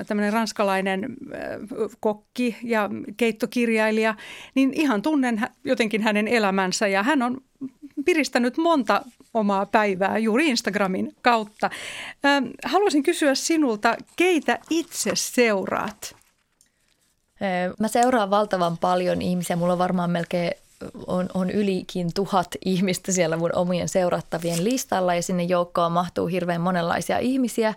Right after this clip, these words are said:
Speaker 2: Siellä on tietysti ihan mun omia, oman elämän ystäviä ja muita sosiaalisen median vaikuttajia. Öm, ja seuraan myös, niin kuin esimerkiksi monia tämmöisiä kantaa ottavia,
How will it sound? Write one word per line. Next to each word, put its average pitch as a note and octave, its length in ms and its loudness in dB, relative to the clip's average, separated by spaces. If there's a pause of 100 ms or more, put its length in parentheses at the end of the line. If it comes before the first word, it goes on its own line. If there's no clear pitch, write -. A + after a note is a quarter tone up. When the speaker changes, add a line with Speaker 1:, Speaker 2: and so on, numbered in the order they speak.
(600)
Speaker 2:
Siellä F#3+ 200 0
on F3 80 0
tietysti F#3 360 -4
ihan F3+ 180 -2
mun F3 160 -2
omia, F3+ 400 -2 (200)
oman F#3 340 -2
elämän E3+ 420 -2
ystäviä A3 600 -2
ja G3 240 0
muita A3 480 0 (140)
sosiaalisen F#3+ 680 -2
median F3+ 400 -2
vaikuttajia. F3+ 840 0 (960)
Öm, F3 600 -2 (640)
ja F3+ 380 2
seuraan G3+ 400 0
myös, B3+ 340 0 (760)
niin G3+ 240 -2
kuin G3+ 220 -2
esimerkiksi F#3 580 -4
monia F#3 240 0
tämmöisiä F3 380 -2
kantaa F3 480 0
ottavia, F3 600 0